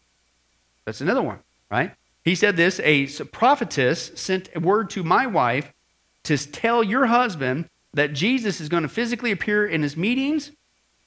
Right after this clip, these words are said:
And he said the Lord appeared to him recently in Romania." No, because that would be a second coming. The scripture says, when does Jesus come again? The rapture is next on the plate, but he doesn't come to earth. We go to meet him in the clouds. That's not the second coming.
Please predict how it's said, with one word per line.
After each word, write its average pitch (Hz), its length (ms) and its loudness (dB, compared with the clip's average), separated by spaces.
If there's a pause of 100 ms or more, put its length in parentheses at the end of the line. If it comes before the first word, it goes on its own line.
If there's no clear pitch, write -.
(220)
And 208 380 2
he 226 240 -2
said 190 360 0
the 170 80 -2
Lord 190 220 2
appeared 240 320 -2
to 214 80 -2
him 180 320 0
recently 190 440 -2
in 196 280 -2
Romania." 220 560 0 (1500)
No, 131 480 0 (260)
because 160 220 0
that 202 160 2
would 202 100 2
be 175 80 -2
a 175 60 2
second 196 400 -4
coming. 208 420 -2 (140)
The 135 80 -6
scripture 233 320 -2
says, 160 260 0
when 180 160 -2
does 202 160 -4
Jesus 190 320 -4
come 247 220 -2
again? 135 240 -4 (760)
The 123 80 -2
rapture 156 540 4
is 151 300 -2
next 156 280 0
on 160 80 -2
the 143 60 -2
plate, 208 380 -2
but 143 140 0
he 165 100 -2
doesn't 190 240 -2
come 175 160 -4
to 147 80 -2
earth. 202 240 -2
We 175 120 -2
go 180 180 -2
to 156 200 -4
meet 180 220 -6
him 165 140 -2
in 151 40 -4
the 139 80 -8
clouds. 143 300 -4
That's 156 160 -6
not 175 120 -2
the 165 60 -8
second 160 300 -6
coming. 160 260 -6